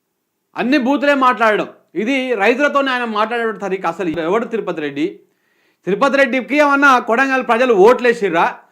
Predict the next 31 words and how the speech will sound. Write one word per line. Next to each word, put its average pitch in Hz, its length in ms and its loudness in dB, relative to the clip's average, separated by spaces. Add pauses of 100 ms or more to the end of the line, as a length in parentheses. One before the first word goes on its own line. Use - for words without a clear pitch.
(260)
తిరుపతి 233 320 2
రెడ్డికి 285 320 0
కొడంగల్ 277 400 0
ప్రజలు 262 260 2
ఏమన్నా 254 200 0
పట్టం 202 340 -2
కట్టిర్రా? 208 560 -2 (1800)
తమ్ముణ్ణి 294 400 4
గెలిపిస్తే 302 680 4 (180)
తమ్ముని 294 260 2
సాటు 277 260 2
నన్ను 277 260 -2
వచ్చి 277 180 0
ఆడ 285 120 4
రాజకీయం 240 520 0
చేసినాం 202 300 -4
కొండలు, 196 360 -6
కొండ-, 165 480 -8
తిరుపతి 214 280 -4
రెడ్డి. 175 300 -2 (560)
కొండల 285 300 2
రెడ్డి 294 200 2
ఏమో 294 380 2 (100)
తిరిగి 294 220 2
మొత్తం 285 360 0
దేశమంతా 285 420 2
తిరిగి 277 260 -2
ఏడేడా 277 400 2
ఏమేమి 262 340 0
కథలు 247 220 -2
ఉందనేటువంటి 233 720 -6